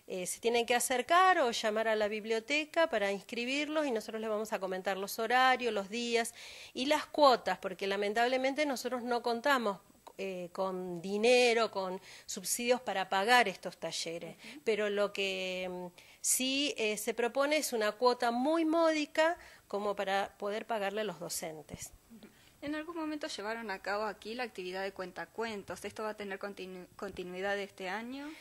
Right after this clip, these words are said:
Speaker 1: Sí, em, tuvimos un cuentacuento para niños y un cuentacuento para grandes.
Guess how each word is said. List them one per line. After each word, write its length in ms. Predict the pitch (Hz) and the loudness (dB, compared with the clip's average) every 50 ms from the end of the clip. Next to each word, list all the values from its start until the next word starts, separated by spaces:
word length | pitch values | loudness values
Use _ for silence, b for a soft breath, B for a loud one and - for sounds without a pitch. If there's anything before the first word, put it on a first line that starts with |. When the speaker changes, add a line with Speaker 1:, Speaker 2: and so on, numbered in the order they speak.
| B B B B B | B B B B B
Speaker 1:
Sí, 640 | - - - - - 262 233 214 208 202 196 196 - | -2 0 0 2 0 0 0 0 0 0 -2 -2 0
em, 560 | - 220 220 220 214 214 214 214 214 208 208 | 2 2 4 4 4 4 2 2 2 0 -2
tuvimos 440 | 202 - 269 277 320 339 370 359 - | -2 -2 2 4 4 4 4 4 2
un 120 | 339 320 277 | 0 2 2
cuentacuento 560 | 302 294 285 302 294 302 311 311 311 320 285 | 2 4 4 4 4 4 2 2 2 2 4
para 200 | 269 233 233 226 | 6 6 6 6
niños 640 | 240 269 311 339 370 403 415 427 415 - - - - | 6 4 4 4 6 6 6 6 4 0 -4 -8 -6
y 100 | 226 202 | -4 -2
un 160 | 233 240 233 220 | -2 -2 -2 -2
cuentacuento 640 | 226 233 233 226 226 220 214 240 233 247 262 269 214 | -2 -2 0 0 -2 -2 0 0 -2 0 0 0 2
para 220 | 226 208 202 196 | 4 4 4 4
grandes. 720 | 190 202 196 185 180 175 170 170 165 165 165 160 - - | 4 4 4 4 4 2 0 0 -2 -2 -4 -4 -8 -12